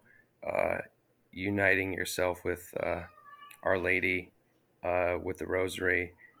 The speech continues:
and through, you know, thinking hard and fasting, you know what I mean?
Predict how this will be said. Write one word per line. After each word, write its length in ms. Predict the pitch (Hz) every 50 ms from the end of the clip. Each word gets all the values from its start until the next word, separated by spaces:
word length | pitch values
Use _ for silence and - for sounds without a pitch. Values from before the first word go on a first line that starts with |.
| - - - -
and 240 | - 92 90 90 87
through, 300 | - - - 92 92 90
you 140 | 90 95 98
know, 100 | 92 92
thinking 540 | 92 - - 117 117 104 - 110 107 104 98
hard 460 | 95 - 92 92 92 95 92 92 87
and 140 | 87 87 85
fasting, 720 | - - 95 90 90 90 - - - 95 92 90 90 - -
you 100 | 98 101
know 60 | 101
what 100 | 98 101
I 100 | 101 98
mean? 320 | 98 98 98 98 98 95